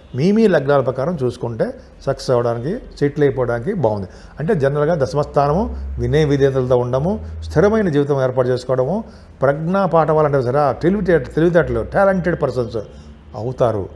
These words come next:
ఖచ్చితంగా ఉంది. లాభస్థానంలో రాహు కదా, రవి బుధ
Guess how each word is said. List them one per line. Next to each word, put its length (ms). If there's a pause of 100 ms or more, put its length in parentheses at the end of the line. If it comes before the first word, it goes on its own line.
(180)
ఖచ్చితంగా 420
ఉంది. 320 (1000)
లాభస్థానంలో 1080
రాహు 280
కదా, 320 (340)
రవి 220
బుధ 220